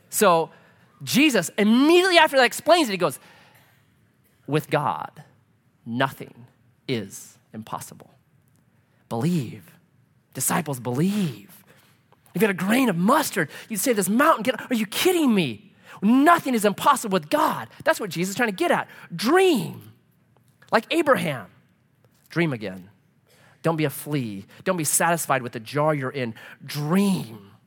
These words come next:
Don't settle for an Ishmael when God has an Isaac for you. Because life does something to the person.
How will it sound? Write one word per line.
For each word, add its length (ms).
Don't 200
settle 260
for 160
an 140
Ishmael 520
when 140
God 200
has 200
an 80
Isaac 400
for 160
you. 340
Because 220
life 400
does 240
something 480
to 100
the 100
person. 380